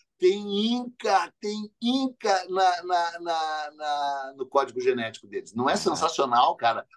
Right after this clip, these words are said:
Speaker 1: Provando que tinha essa ligação muito forte entre o Paraná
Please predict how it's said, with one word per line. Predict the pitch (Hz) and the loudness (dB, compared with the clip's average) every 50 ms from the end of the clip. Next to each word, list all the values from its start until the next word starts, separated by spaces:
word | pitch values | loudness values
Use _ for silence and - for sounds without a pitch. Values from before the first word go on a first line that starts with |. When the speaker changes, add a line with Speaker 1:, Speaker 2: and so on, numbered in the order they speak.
| _ _ | _ _
Speaker 1:
Provando | - 131 151 147 123 107 107 131 143 156 160 - | 2 4 4 4 2 2 0 2 2 2 0 -4
que | - 160 - | -10 -16 -16
tinha | - - - - 147 185 196 214 202 | -16 -14 -10 -6 -2 -2 0 -2 -2
essa | - 160 | -2 -4
ligação | 156 151 131 139 131 - 147 160 | -6 -4 -4 -4 -2 0 0 0
muito | 156 143 139 143 151 175 208 233 233 214 | 0 0 0 2 4 4 4 4 2 -2
forte | - - - 117 120 127 135 - - - - | -6 -2 2 4 6 6 4 2 -4 -10 -6
entre | 143 156 170 180 185 | -2 -2 0 2 2
o | 185 190 | 0 2
Paraná | 147 143 135 127 120 117 117 120 131 147 - | 2 0 0 0 -2 -2 -2 -2 -2 -2 -4